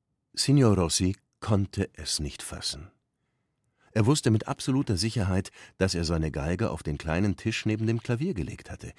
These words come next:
In den Geigenkasten natürlich. Und jetzt war sie verschwunden. Einfach weg.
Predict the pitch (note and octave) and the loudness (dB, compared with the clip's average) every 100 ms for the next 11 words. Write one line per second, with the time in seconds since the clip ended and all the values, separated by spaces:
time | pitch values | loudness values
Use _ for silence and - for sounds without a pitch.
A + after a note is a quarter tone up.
0 | - - A#2 A#2 B2+ B2+ C#3+ F#3+ G2 - | -18 2 6 8 8 6 2 0 -2 -4
1 | D#2+ - C#2 - D#2 - - - _ _ | -10 -10 -10 -10 -12 -14 -14 -20 _ _
2 | _ _ _ _ _ - E2+ D2 D2 - | _ _ _ _ _ -10 -6 -4 -4 -4
3 | D2+ E2 D#2 E2 F#2 - C3 D3+ - - | -2 -2 -2 -6 -8 -6 -6 -6 -12 -20
4 | _ _ _ _ _ _ - F2+ F2+ - | _ _ _ _ _ _ -6 -6 -6 -8
5 | C3+ - | -10 -12